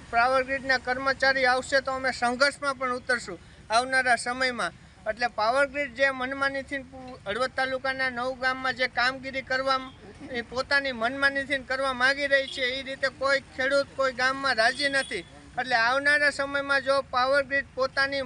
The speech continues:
મનમાનીથી કામ કરવા ગમે એ ગામમાં આવી, તો અમે અત્યારે પ્રવેશબંધીના, અ, પાવર ગ્રીડને, અ, લગાડ્યા છે હરેક ગામમાં હળવદ તાલુકાના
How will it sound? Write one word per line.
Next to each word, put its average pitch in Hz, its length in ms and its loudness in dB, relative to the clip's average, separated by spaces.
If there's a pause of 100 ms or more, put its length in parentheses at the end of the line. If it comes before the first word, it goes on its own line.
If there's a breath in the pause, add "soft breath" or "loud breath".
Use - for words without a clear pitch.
મનમાનીથી 269 680 -4
કામ 269 200 2
કરવા 277 340 0
ગમે 254 340 -2
એ 262 140 -4
ગામમાં 269 380 0
આવી, 269 280 0 (540)
તો 254 60 -2
અમે 262 340 0
અત્યારે 277 500 -2
પ્રવેશબંધીના, 277 840 -4
અ, - 640 -12 (520)
પાવર 269 300 0
ગ્રીડને, 277 380 0 (680)
અ, 208 140 -4 (340)
લગાડ્યા 262 500 2
છે 277 100 2
હરેક 240 320 4
ગામમાં 262 380 0
હળવદ 254 260 0
તાલુકાના 254 560 0